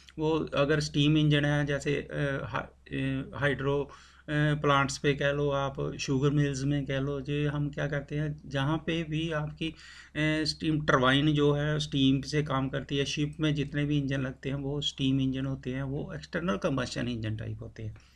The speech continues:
इसी तरह ये, ये आगे फिर फर्दर डिवाइडेड हो जाते हैं। अभी रेसिप्रोकेटिंग इंजन जो होता है, अभी दो फर्दर डिवाइडेड हो जाता है, सीआई इंजन और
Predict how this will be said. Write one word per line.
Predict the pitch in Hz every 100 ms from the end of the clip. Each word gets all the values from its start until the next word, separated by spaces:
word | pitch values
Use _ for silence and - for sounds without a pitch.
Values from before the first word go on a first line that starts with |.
| _ _ _ _ _ _ _ - _
इसी | - 185
तरह | 175 165 208 - - - - - -
ये, | 170 175 - -
ये | 175
आगे | 180 175
फिर | 180 196 196
फर्दर | - 180 156 170
डिवाइडेड | 170 156 147 147
हो |
जाते | 151 151 139 139 - 147
हैं। | 147
अभी | 156 160
रेसिप्रोकेटिंग | 147 151 147 151 147 151 151
इंजन | 143 143 143
जो | 143
होता | 135 135 127
है, | 143 151
अभी | 160
दो | 147 147 139
फर्दर | 143 135 151
डिवाइडेड | 143 131 120 127
हो | 127 120
जाता | -
है, | 160
सीआई | - 147 139 135
इंजन | 135 127
और | 156 170